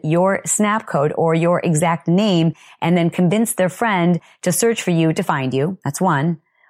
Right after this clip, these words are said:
Or number two, your existing fans and friends who you say, "Hey, follow me here." So in other words, if you think about it, the way it's set up now,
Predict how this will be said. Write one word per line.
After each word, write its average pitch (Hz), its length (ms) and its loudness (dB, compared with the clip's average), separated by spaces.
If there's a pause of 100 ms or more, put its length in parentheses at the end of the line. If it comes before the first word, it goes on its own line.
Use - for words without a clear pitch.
Or 175 80 0
number 190 200 2
two, 208 440 0 (140)
your 202 320 2
existing 226 640 2
fans 190 360 0
and 185 160 0
friends 233 320 0
who 208 80 0
you 196 120 2
say, 190 120 0
"Hey, 226 300 2 (240)
follow 240 520 0
me 226 180 2
here." 180 320 0 (240)
So 226 200 0
in 226 120 2
other 277 180 2
words, 170 400 0 (180)
if 202 140 0
you 196 80 2
think 277 180 2
about 151 220 2
it, 139 80 0
the 180 80 0
way 196 120 2
it's 214 120 -2
set 226 100 4
up 208 100 0
now, 135 360 0